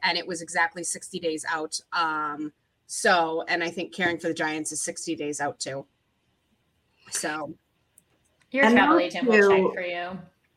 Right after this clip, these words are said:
Speaker 3: if you, if you don't want to spend the one ninety-nine a person, those two are great options also. It's Caring for Giants and Up Close with Rhinos.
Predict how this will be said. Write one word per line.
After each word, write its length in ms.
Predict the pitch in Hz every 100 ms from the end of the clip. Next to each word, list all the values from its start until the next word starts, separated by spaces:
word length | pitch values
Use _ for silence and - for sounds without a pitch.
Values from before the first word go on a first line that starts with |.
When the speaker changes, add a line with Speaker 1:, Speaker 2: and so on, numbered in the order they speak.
| -
Speaker 3:
if 220 | 202 -
you, 200 | 233 -
if 200 | 208 202
you 80 | 220
don't 240 | 240 233
want 320 | 202 202 202 -
to 100 | 208
spend 480 | - 196 185 175
the 80 | 175
one 240 | 170 175 175
ninety-nine 640 | 170 170 170 165 156 156
a 40 |
person, 560 | 156 175 165 - 160 160
those 280 | 175 180 -
two 180 | 214
are 120 | 185 160
great 300 | 160 156 -
options 480 | 156 151 - 156
also. 440 | 147 160 160 - 147
It's 160 | 147
Caring 400 | - - 180 180
for 180 | 190 185
Giants 580 | 180 170 170 175 180 185
and 200 | - 151
Up 240 | 165 165
Close 340 | - 175 165 -
with 140 | 165
Rhinos. 880 | 160 156 165 185 214 233 277 - -